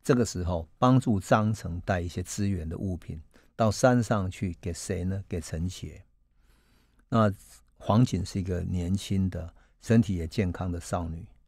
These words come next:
所以日本官方报告里面说她是乡间少见的美女，教育程度是公学校毕业。而在知识上呢，她对陈杰有相当的敬仰。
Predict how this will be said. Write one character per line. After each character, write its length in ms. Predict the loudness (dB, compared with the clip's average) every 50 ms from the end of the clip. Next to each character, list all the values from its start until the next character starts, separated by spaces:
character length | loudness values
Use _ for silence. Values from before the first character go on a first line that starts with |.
| _ _ _ _ _ _ _ _
所 160 | _ 4 6 6
以 20 |
日 160 | 8 8 6
本 180 | 6 8 6 6
官 220 | 8 8 6 8
方 180 | 6 4 4 2
报 220 | 2 2 2 2
告 160 | 2 2 0
里 120 | 0 0 0
面 200 | 0 0 0 -2
说 220 | -2 -4 -6 -6 -2
她 140 | 2 2 2
是 100 | 2 0
乡 400 | -4 0 2 4 4 6 4 2
间 300 | 2 2 0 0 0 0
少 260 | -2 -2 -4 -4 -4
见 240 | -6 -4 -4 -2 -2
的 120 | -4 -6
美 320 | -6 -6 -6 -6 -6 -6 -6
女， 200 | -6 -8 -8 -12 -16 _ _ _ _ _ _ _ _ _ _ 4
教 200 | 6 8 8 8
育 120 | 6 4
程 260 | 2 0 -2 -2 -2
度 100 | -2 -4
是 140 | -6 -6 -8
公 240 | -4 0 2 2 2
学 220 | 0 -2 -6 -6
校 200 | -4 -4 -4 -4 -4
毕 300 | -6 -8 -8 -8 -6 -6
业。 200 | -8 -8 -10 -14 _ _ _ _ _ _ _ _ _ _ _ _ _
而 120 | 2 4 6
在 160 | 6 6 6
知 180 | 6 2 2
识 160 | 2 4 2 2
上 240 | 2 2 2 2
呢， 180 | 0 0 -2 -6 -8 -14 _ _ _
她 140 | 0 2 4
对 160 | 6 4 4
陈 320 | 4 0 0 4 4 4
杰 180 | 4 2 -2 -4
有 120 | -4 -6
相 260 | -4 -4 -4 -4 -4
当 180 | -4 -4 -4 -6
的 80 | -6 -8
敬 300 | -10 -12 -12 -10 -8 -8
仰。 180 | -10 -10 -14